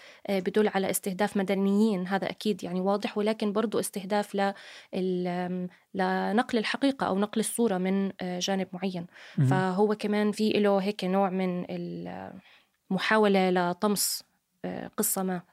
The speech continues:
Speaker 1: أم، طب احكي لنا شوي محمود، بما إنك أنت يعني كمان، أم،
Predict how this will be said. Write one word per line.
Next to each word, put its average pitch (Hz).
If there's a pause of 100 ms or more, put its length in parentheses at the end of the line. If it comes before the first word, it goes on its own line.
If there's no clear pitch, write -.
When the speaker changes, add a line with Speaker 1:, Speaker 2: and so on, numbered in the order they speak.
(100)
Speaker 1:
أم، 208
طب 208
احكي -
لنا 349
شوي 240
محمود، 214
بما 202
إنك 202
أنت 202
يعني 185
كمان، 196 (100)
أم، 180